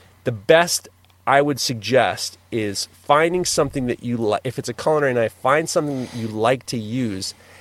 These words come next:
and use the attributes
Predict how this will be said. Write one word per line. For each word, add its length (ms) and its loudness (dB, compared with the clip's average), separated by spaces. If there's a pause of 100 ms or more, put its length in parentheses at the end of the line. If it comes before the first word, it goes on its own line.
(220)
and 260 0
use 880 -2 (340)
the 220 -4
attributes 680 0